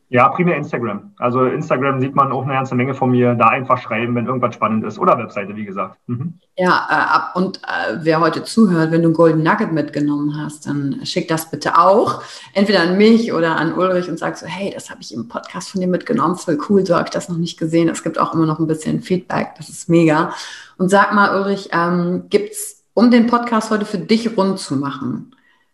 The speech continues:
Speaker 2: gibt's eine Sache, wo du sagst, „Boah, das muss ich noch unbedingt gesagt haben, bevor unsere Aufnahme und Zuhörerzeit vorbei ist“? Dann wäre jetzt die Gelegenheit, um das für dich rund zu machen, was du noch sagen möchtest.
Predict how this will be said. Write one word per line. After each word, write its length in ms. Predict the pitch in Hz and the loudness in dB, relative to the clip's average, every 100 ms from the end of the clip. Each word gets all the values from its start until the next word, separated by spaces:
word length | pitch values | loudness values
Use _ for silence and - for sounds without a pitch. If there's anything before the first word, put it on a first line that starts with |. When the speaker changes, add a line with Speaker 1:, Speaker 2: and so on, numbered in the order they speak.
| - | -4
Speaker 2:
gibt's 240 | 208 - - | -4 0 2
eine 260 | 175 226 | 4 4
Sache, 320 | 208 214 214 | 4 2 0
wo 60 | 202 | -2
du 40 | |
sagst, 320 | 196 196 185 - | 0 0 0 0
„Boah, 320 | 160 156 - | 0 0 -2
das 180 | - 170 | -2 0
muss 160 | 202 202 | 0 2
ich 160 | 202 | 0
noch 260 | 185 - - | -2 -4 2
unbedingt 640 | 247 269 254 220 214 - | 6 8 8 4 0 -2
gesagt 480 | 202 165 160 160 - | -4 0 2 0 -2
haben, 540 | 151 135 143 143 143 - | -2 0 0 -4 -6 -8
bevor 460 | 151 - 180 180 | -8 2 4 4
unsere 400 | 180 208 196 185 | 4 2 2 2
Aufnahme 600 | 151 180 180 175 170 170 | 2 0 0 0 2 2
und 520 | 165 147 151 147 - - | 0 0 0 -2 -6 -4
Zuhörerzeit 680 | 208 180 170 160 - 156 147 | 0 2 2 0 0 -2 0
vorbei 400 | 151 143 127 82 | -2 0 0 0
ist“? 320 | 76 - - 156 | -4 -8 -8 2
Dann 140 | 147 | 4
wäre 120 | 143 | 6
jetzt 600 | 147 160 - - - - _ _ _ _ _ - | 6 4 2 -8 -12 -18 _ _ _ _ _ 0
die 80 | 190 | 4
Gelegenheit, 580 | 175 151 135 139 131 131 | 6 6 4 0 -2 -4
um 100 | 143 | -2
das 180 | 147 147 | -2 -2
für 120 | 170 | -4
dich 200 | 165 160 | -4 0
rund 200 | 160 156 | 0 0
zu 160 | - 135 | -2 -2
machen, 320 | 135 - 139 | -2 -4 -6
was 160 | 143 | -4
du 80 | 151 | -2
noch 100 | 160 | -2
sagen 400 | - 139 127 - | -2 0 0 0
möchtest. 480 | 135 131 - - _ | -4 -6 -12 -20 _